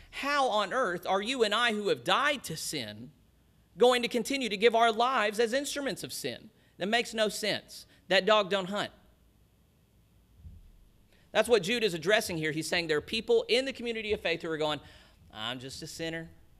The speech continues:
but that's okay. God's grace is more powerful than my sin. I don't need to be worried at all. Yes, I still seem to be dead in my sins, but I've received Jesus." He's saying people like that, they deny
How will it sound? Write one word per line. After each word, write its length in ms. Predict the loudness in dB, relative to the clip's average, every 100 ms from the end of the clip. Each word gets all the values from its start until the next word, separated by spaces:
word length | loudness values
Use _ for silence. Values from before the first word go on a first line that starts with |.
| _ -20 -8
but 120 | -2
that's 280 | 0 0 0
okay. 320 | -4 0 -2
God's 300 | 2 0 0
grace 300 | -2 -2 -2
is 140 | -8 -8
more 180 | -6 -4
powerful 460 | -2 -2 -2 -6
than 120 | -6
my 180 | -6 -6
sin. 460 | -6 -6 -6 -8 -12 -18 -20 -20 -20 -14 0
I 140 | 2
don't 160 | 2 -2
need 160 | -4
to 60 | -4
be 120 | -4
worried 380 | 0 2 2 0
at 100 | 2
all. 240 | 4 4
Yes, 360 | 2 2 2 0
I 120 | -4
still 300 | -4 -6 -6
seem 200 | -6 -10
to 60 | -8
be 120 | -2
dead 220 | 0 0
in 80 | 0
my 160 | -6
sins, 340 | -6 -6 -8 -6
but 120 | -4
I've 200 | -4 -4
received 340 | -8 -10 -10
Jesus." 640 | -10 -10 -8 -10 -12 -16 -20 -20 -20 -20 -20 -20 -18 -8
He's 120 | -2
saying 200 | -2 -2
people 280 | -4 -6 -2
like 220 | -2 0
that, 440 | 0 0 -4 -12 -18 -18 -20 -14
they 160 | -2 -2
deny 760 | 0 -4 -2 -2 -2 -4 -8